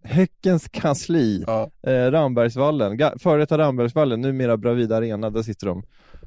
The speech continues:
Speaker 1: Och marknadsför skiten ur Hisingens absolut största och bästa fotbollsklubb.
Speaker 2: Ja, det måste man säga. Men det går inte så bra för Häcken
Speaker 1: Ja.
Speaker 2: nu, Fredrik.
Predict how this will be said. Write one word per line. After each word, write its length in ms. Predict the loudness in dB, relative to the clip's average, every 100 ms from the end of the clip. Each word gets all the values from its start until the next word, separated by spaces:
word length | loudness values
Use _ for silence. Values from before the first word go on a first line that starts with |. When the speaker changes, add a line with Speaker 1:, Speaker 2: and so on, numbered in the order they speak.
| -4
Speaker 1:
Och 340 | -2 -2 -6 -6
marknadsför 720 | 0 2 0 -2 -4 0 -2
skiten 680 | 0 2 2 0 -2 -2 0
ur 200 | 2 2
Hisingens 640 | 4 0 -2 -4 -2 -4 -6
absolut 640 | -2 -2 -2 0 2 2 -2
största 440 | -2 -2 -2 -2
och 80 | 0
bästa 340 | 0 -4 -4 -4
fotbollsklubb. 540 | -4 -6 -8 -6 -4
Speaker 2:
Ja, 260 | -2 -2 -4 -2
det 100 | 0
måste 180 | 2
man 80 | 0
säga. 200 | -2 -2
Men 120 | 0
det 60 | 2
går 120 | 2
inte 120 | 2 2
så 80 |
bra 240 | 2 4 2
för 120 | 2
Häcken 320 | -2 -2 -2
Speaker 1:
Ja. 80 | 0
Speaker 2:
nu, 60 | 0
Fredrik. 440 | -4 -6 -10 -10